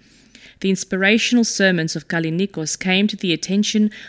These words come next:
of other clergy of the area who suggested he use his voice and compelling oratory for missionary work among the faithless. He thereafter embarked on a preaching tour,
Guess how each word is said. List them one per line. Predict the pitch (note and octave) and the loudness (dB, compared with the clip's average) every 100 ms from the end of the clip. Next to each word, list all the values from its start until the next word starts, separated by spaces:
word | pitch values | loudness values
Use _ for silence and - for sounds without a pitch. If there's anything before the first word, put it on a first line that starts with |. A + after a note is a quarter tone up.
| - | -12
of | F3 | -4
other | F#3+ F#3+ G#3+ | 0 0 0
clergy | - F3 E3 - | 0 -2 0 -2
of | D#3+ D3+ | -4 -2
the | E3 | 0
area | E3 E3+ D#3 D3 | 2 2 2 0
who | D3 | -2
suggested | - F#3+ F#3+ G3+ - G#3+ | -2 -2 0 0 -2 -4
he | F#3 | -4
use | D#3+ E3 F#3+ F#3+ | -4 -4 -4 -4
his | D#3+ | -6
voice | D3 E3 F3 G#3+ - | -6 -4 -2 -2 -4
and | E3+ | -6
compelling | E3+ D#3+ G3 G3+ F3 | -6 -4 -2 -2 -2
oratory | E3+ G3+ G3+ E3+ D3+ D3 | -4 -4 -4 -6 -6 -6
for | - E3 | -8 -6
missionary | F3 - G#3 D#3+ D3+ | -4 -2 -2 -2 -4
work | C#3 D3+ D3+ | -4 -4 -4
among | D#3 D3+ D3+ | -6 -8 -8
the | D#3+ | -10
faithless. | - F#3+ - D3+ B2+ - - - _ _ - - - | -2 -2 -4 -10 -8 -6 -6 -10 _ _ -20 -20 -20
He | - E3 | -10 -2
thereafter | F3 G3 G#3 G3 - G#3 | 2 4 4 0 -2 -2
embarked | F#3+ E3 D#3 D#3+ - | -2 0 0 0 -4
on | E3+ | -8
a | D#3 | -8
preaching | - A#3+ - F3 | -2 -2 0 -4
tour, | D#3 - D3 C3+ | -6 -6 -4 -4